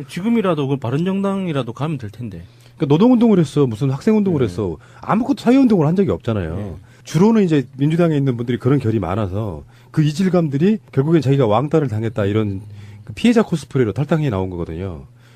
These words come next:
Speaker 2: 그러다 보니까 자기 입장에서는 이제 공간에 있을 때야 심한 소리 못했고 서로 간에 험한 소리 안 했겠지만 일단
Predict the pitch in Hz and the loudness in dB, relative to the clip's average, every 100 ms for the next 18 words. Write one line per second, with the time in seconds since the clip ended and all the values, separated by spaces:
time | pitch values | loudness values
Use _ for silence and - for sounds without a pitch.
0 | _ - 151 190 185 143 120 135 135 90 | _ 0 2 4 2 -2 -2 -2 -2 -2
1 | - - - - 135 170 156 147 127 117 | -10 -20 -20 -2 0 0 0 0 -2 -2
2 | 107 95 98 87 - - 117 156 147 85 | -6 -6 -6 -8 -10 -10 -2 0 0 -2
3 | 175 170 160 90 90 180 165 139 78 101 | -4 0 0 0 -4 -4 -2 -2 -2 -4
4 | 127 113 104 143 156 127 101 139 131 113 | -4 -6 -4 -2 -2 -2 -2 -2 -2 -4
5 | 73 104 117 - 87 82 98 - - - | -6 -6 -6 -8 -8 -8 -8 -12 -18 -20
6 | - - 127 175 165 | -20 -8 0 2 0